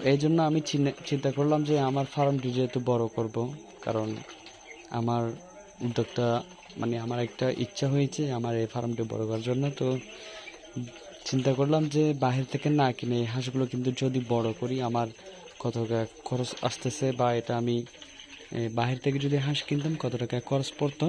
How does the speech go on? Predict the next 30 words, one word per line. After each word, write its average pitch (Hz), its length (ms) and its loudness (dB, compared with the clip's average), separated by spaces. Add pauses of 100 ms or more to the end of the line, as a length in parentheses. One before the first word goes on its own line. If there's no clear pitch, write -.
(380)
তো 151 120 -2
এটা 139 280 -2
আমি 135 160 0
একটা 131 320 2
গড়ে 120 300 2
একটা 113 220 -2
হিসাব 120 320 -2 (100)
করব 120 220 -4
অবশ্যই। 120 420 0 (680)
তো 113 320 2
এই 120 140 2
জন্য 131 320 2
আমার 120 300 2 (100)
এই 117 120 0
হাঁসগুলো 120 640 0
আমার 117 220 0
এখানে 113 320 0 (720)
লালন 113 400 2
পালন 113 260 -2
করে 113 240 -2
আমি 113 220 2
বড় 113 160 2
করতেছি। 123 480 -2 (560)
তো 135 80 4
আপনারা 135 360 4
তো 147 120 0
জানেন, 123 420 0 (340)
এই 123 120 -2
হাঁসগুলো 131 600 0 (460)
চার 127 160 2